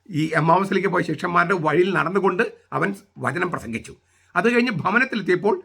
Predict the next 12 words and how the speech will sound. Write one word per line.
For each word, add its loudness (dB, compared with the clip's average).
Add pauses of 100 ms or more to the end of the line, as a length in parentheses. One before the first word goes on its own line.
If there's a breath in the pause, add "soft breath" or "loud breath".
(180)
അനാഫറ, 0 (440)
അവൻ 0 (240)
വിശുദ്ധ -4
കുർബാന -2
അർപ്പിച്ചു. -10 (400)
അപ്പോൾ 2 (540 soft breath)
വചനവേദിയിൽ 0
വെച്ചിട്ട്, -4
ബേമയിൽ 0
വെച്ച് -4 (120)
വചന -2
ശുശ്രൂഷയും -2